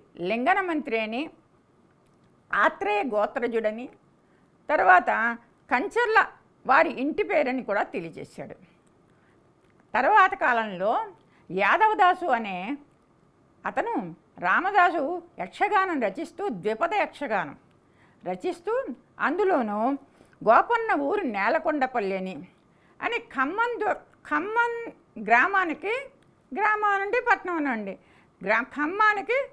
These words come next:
పదమూడు కిలోమీటర్ల దూరంలో ఉన్న నేలకొండపల్లి ఇతని స్వస్థానంగా చెప్పుకున్నాడు. ఈ రామదాసు తర్వాత వచ్చిన తూము రామదాసు, వీళ్ళందరూ కూడా ఈ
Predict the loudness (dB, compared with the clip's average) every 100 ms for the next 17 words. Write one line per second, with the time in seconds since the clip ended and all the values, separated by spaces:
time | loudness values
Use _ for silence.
0 | -12 0 2 2 0 -2 -2 0 0 0
1 | -2 -4 -4 -2 0 -2 -2 -4 -4 -4
2 | -6 -8 -18 _ -10 -2 0 2 2 0
3 | 0 -2 0 -2 0 0 -2 -12 _ _
4 | -8 -4 -4 -6 -10 -16 -8 -2 -2 0
5 | -2 0 -2 -2 -2 -6 -10 -14 -12 -14
6 | -16 _ _ _ _ _ _ _ _ _
7 | _ -20 _ _ 0 2 2 0 -6 -14
8 | _ _ _ _ -8 -2 0 0 0 0
9 | 0 0 4 4 4 0 -4 -2 -2 0
10 | -2 -6 _ -2 0 -2 -6 -10 _ 0
11 | 0 2 2 2 0 -6 -6 -8 -10 _
12 | _ -12 -4 0 0 0 -2 -2 -4 -2
13 | -2 -4 -12 _ _ -6 2 2